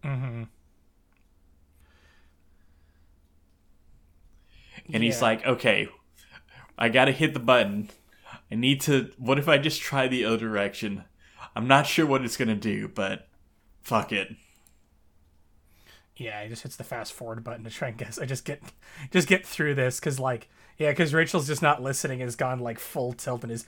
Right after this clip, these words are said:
Speaker 1: basically just trying to try and kill this man.
Speaker 2: Yeah.
Speaker 1: 'Cause he is now on the ground sobbing in pain,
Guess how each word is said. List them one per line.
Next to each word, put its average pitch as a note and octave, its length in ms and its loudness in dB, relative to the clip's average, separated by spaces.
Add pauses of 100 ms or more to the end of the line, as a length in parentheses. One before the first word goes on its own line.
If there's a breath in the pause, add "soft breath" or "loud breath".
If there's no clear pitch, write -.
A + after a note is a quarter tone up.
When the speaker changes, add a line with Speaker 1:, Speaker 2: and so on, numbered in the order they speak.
(340 soft breath)
Speaker 1:
basically G#3 420 4
just D3 180 0
trying D3+ 280 6
to C3+ 80 0
try D#3 200 4
and B2 160 -2
kill B2 220 -8
this C#3+ 200 -2
man. D#3+ 520 2
Speaker 2:
Yeah. A2 380 2 (1700 soft breath)
Speaker 1:
'Cause B2+ 260 -6
he C3+ 120 -4
is B2+ 240 -4
now B2+ 320 2
on B2 240 0
the B2+ 80 0
ground B2 340 -2
sobbing A#2+ 540 -2
in B2+ 220 -6
pain, A#2 520 -8